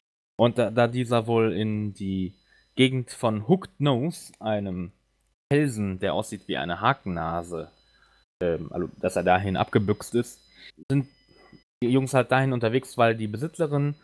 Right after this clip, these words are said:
traut sich nicht dahin, weil sich da allerlei Mythen um diesen Felsen ranken. Und sie suchen halt da den Hund, äh, finden ihn auch zuerst nicht, finden dann eine, eine Felsspalte,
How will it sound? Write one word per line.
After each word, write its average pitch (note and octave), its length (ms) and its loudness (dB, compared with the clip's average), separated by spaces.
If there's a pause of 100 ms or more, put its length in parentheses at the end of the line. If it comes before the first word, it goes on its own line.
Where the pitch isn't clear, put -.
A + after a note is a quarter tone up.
(200)
traut D#3+ 320 2
sich D3+ 160 -8
nicht - 160 -12
dahin, A#2+ 400 0
weil G2 160 2
sich G#2 160 -6
da F2+ 160 -2
allerlei G#2 420 2
Mythen B2+ 480 2
um A2 220 0
diesen G2 480 -2
Felsen A2+ 380 2
ranken. G2 520 -2 (800)
Und G#2+ 120 2
sie G#2 200 -2
suchen F#2+ 300 -4
halt F2 160 0
da D#2+ 80 -2
den D#2+ 140 -4
Hund, C3 420 2 (840)
äh, - 100 4
finden D3 340 2
ihn B2+ 160 2
auch A#2 160 0
zuerst G#2+ 420 -2
nicht, G#2+ 400 -2 (880)
finden D3 160 10
dann B2+ 160 2
eine, G2+ 400 -2
eine F2 160 -12
Felsspalte, C#3+ 880 0